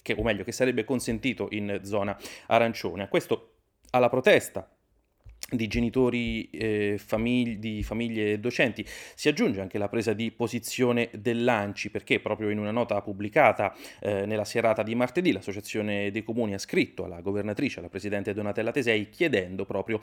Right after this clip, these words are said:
una revisione dei criteri adottati nell'ultima delibera regionale. Sostanzialmente si chiede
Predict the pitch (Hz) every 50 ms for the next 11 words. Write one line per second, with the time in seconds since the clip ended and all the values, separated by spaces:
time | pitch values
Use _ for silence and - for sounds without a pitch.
0 | - - - - - - 143 151 151 - 151 170 185 190 170 156 120 120 104 101
1 | 107 113 110 - 120 113 - 113 110 117 120 - 131 123 123 120 120 _ 113 101
2 | 101 - 110 110 110 107 110 110 104 - 107 110 107 110 110 107 107 98 107 107
3 | 110 - - 113 123 110 117 120 117 101 90 87 92 104 98 - 104 - - 107
4 | 110 107 98 101 98 - - 98 - - 131 127 110 104 107 104